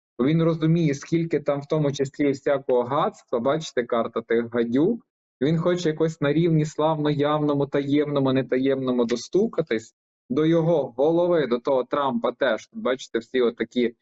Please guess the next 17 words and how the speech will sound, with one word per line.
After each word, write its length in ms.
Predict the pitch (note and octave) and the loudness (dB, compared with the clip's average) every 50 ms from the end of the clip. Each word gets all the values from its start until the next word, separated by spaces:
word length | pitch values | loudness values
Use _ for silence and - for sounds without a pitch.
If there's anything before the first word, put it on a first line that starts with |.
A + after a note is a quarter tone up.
| _ _ _ _ - | _ _ _ _ -4
ну, 140 | A#2+ B2 A#2+ | -2 0 2
ну, 160 | A#2 A#2 C3+ | 4 2 2
нехороші 640 | C#3+ D3+ D#3+ D#3+ E3+ F3 G3 F#3+ D#3 C3 C3+ - A#2 | 2 0 0 0 0 0 2 2 0 -2 -2 -4 -6
карти. 460 | - - D#3 C#3+ A#2 A2+ - - G#2 - _ _ _ _ - _ _ _ - | -4 -2 -2 -2 -2 -4 -4 -6 -6 -6 _ _ _ _ -20 _ _ _ -6
Щоб 160 | - C3+ C3 | -4 -2 0
якось 400 | D3+ E3 F#3+ F#3 - F3 D#3+ - | 0 0 0 0 -2 -4 -4 -2
це 120 | - D#3 | -4 -2
вивести 480 | D3 D#3 F3+ F#3+ F#3 F3+ F#3 - D#3+ C#3 | 0 0 0 0 0 -2 -2 -2 -2 0
на 100 | C3+ C3 | 2 0
якусь, 260 | C3 C3 - F3+ E3+ | 0 2 0 -2 0
кажуть, 300 | - E3 D#3+ D#3 D3+ - | 0 -2 0 0 0 0
розрядити 720 | C3 C#3 D#3 D3+ C#3 C#3 D3+ C#3+ C#3+ D#3+ F#3 F#3+ F#3+ F#3 | 0 0 0 0 0 0 -2 0 0 0 -2 0 0 0
обстановку. 840 | E3 D#3+ D#3+ - - D#3 D#3 E3 E3 D3+ A#2+ A2 A2+ _ - - - _ _ _ _ _ _ _ _ _ | 0 0 -2 -6 -4 -2 0 2 2 2 0 -2 -4 _ -18 -18 -18 _ _ _ _ _ _ _ _ _
Розумієте, 680 | - A#2 A#2+ A#2 A#2+ B2 C3+ D#3 G3 A3 G#3 F3+ D#3 C#3 | -2 -2 0 0 2 2 2 2 2 2 0 0 0 0
як 300 | B2+ B2 A#2+ A#2 A#2 - | 0 0 0 0 -2 -2
воно 220 | - A#2 A2+ A2+ A2 | 0 0 2 2 2
йде? 320 | G#2+ G2+ G#2 G2+ G2+ - | 0 0 0 -4 -4 -4